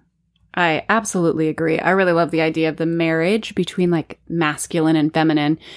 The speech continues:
you know, in air quotes, kind of those, you know, soft things, sheer curtains and fluffy pillows with, like, dramatic hard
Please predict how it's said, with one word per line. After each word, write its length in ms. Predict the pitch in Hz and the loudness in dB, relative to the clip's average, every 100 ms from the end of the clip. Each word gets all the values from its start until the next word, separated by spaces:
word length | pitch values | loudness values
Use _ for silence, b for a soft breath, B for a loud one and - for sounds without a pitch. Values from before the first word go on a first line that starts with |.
| B | B
you 80 | - | -2
know, 100 | 165 | 0
in 100 | 160 | 2
air 200 | 147 151 | 0 -4
quotes, 260 | - 151 - | -2 -4 -2
kind 160 | 165 | -2
of 60 | 151 | -2
those, 260 | 156 147 - B B | -2 -2 -6 B B
you 80 | 180 | -2
know, 120 | 156 | -2
soft 840 | 151 - - 185 175 156 - - - b b b b _ _ | -2 -4 2 2 2 -2 -14 -20 -20 b b b b _ _
things, 720 | 214 214 208 214 208 208 - - _ _ - | 0 2 2 2 0 0 -4 -6 _ _ -18
sheer 920 | - - - 226 202 180 170 160 156 - | -10 -8 0 2 4 4 4 4 0 -6
curtains 800 | - 240 202 180 165 165 160 | 0 0 2 2 4 2 2
and 360 | 170 160 165 120 | 2 2 2 0
fluffy 420 | - 208 208 202 | -2 0 0 0
pillows 460 | 185 196 175 160 - | 0 0 2 0 0
with, 240 | 160 151 B B B | -2 -4 B B B
like, 220 | 165 156 | -4 -4
dramatic 600 | - 165 165 160 151 135 | -2 0 2 2 2 -2
hard 520 | - - 156 143 135 | -8 -2 0 0 -2